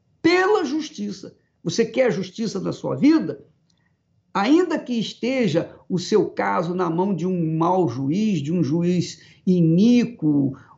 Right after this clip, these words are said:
um juiz injusto, corrupto, não importa. Quando Deus manda, até o diabo obedece. Essa é a realidade. Então, vamos correr atrás daquilo que Deus fala pra gente buscar, correr, que é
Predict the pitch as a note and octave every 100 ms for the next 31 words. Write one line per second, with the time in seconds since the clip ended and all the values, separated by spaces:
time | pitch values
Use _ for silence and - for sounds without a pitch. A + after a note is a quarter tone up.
0 | - A3+ F3 F#3+ F#3 G3 G#3+ G3+ D#3+ D3+
1 | E3 A#2 G3+ D4+ C4 - - - - -
2 | G#3+ F#3+ G#3 E4+ E4 - - D3+ - _
3 | - G3+ F#3+ E3 D#3 - C#3 - _ _
4 | G3+ A3 A3 D3 F#3+ F#3+ C#3 D3 F#3+ G3
5 | C3 A#2 - - D3+ - F#3 F#3 C#3+ D3+
6 | D#3 C#3 D#3 D3+ C#3+ C3 C3 A#2+ - -
7 | - G#3 A3 A3+ - A3+ A3+ D#3+ D#3+ E3
8 | F#3+ - _ _ _ - A#3 - - C#3+
9 | B2 A#3 D4+ C4 - - - D3+ G#3+ G#3
10 | - E3+ - A3+ - _ _ _ F3+ G3
11 | - G#3+ G3 G3 D#3+ E3+ F3 F3 - -
12 | _ _ _ _ _ _ - A#2+ G#2+ F2
13 | - D3 C#3 C3+ C3+ C3+ - A2+ - -
14 | D3+ C3 A#2+ A2+ _ _ F3+ D3 D3 -